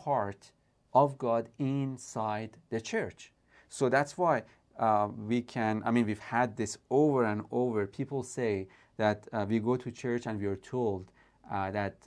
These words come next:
uh, if you are not, if you have sin in your life or you have whatever,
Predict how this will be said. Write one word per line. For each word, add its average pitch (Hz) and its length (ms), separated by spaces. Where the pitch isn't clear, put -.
uh, 90 360
if 117 280
you 110 260
are 107 220
not, 131 600
if 131 200
you 139 80
have 120 260
sin 123 320
in 113 140
your 110 220
life 131 380
or 98 180
you 98 120
have 104 240
whatever, 104 520